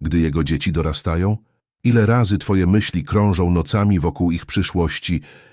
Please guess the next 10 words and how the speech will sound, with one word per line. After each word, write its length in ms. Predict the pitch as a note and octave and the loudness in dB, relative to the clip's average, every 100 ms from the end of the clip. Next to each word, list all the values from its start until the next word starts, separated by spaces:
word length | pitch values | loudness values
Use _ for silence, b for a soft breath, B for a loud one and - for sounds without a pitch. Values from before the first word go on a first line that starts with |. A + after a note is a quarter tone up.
| B | B
Czy 120 | - | -2
sobie 260 | G2+ G2 F2+ | 0 0 0
poradzą? 580 | - E2+ F#2 F2 A2+ A2+ b b b | 0 0 0 0 0 0 b b b
Czy 120 | - | 0
dokonają 600 | F#2 F2+ E2+ F2 E2+ D#2 | 0 0 0 0 0 2
dobrych 380 | D#2+ E2+ F2+ D2+ | 2 2 0 0
wyborów? 560 | D#2+ D#2 F2 G2 A2+ - b b | 0 0 0 0 -4 -10 b b
Czy 120 | - | -2
będą 400 | E2+ F#2+ F2+ F2 | 2 2 2 0
szczęśliwe? 680 | D#2+ G2+ F#2 - G2+ F2+ B2 | 0 0 0 0 0 0 0